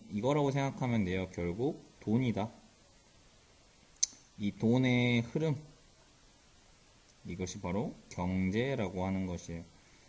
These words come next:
즉, 돈을 우리가 벌기도 하고요.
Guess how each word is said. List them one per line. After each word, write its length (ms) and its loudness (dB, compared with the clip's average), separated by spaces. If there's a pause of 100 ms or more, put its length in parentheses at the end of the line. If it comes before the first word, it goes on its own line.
즉, 400 -6
돈을 840 2
우리가 380 2
벌기도 600 6
하고요. 500 2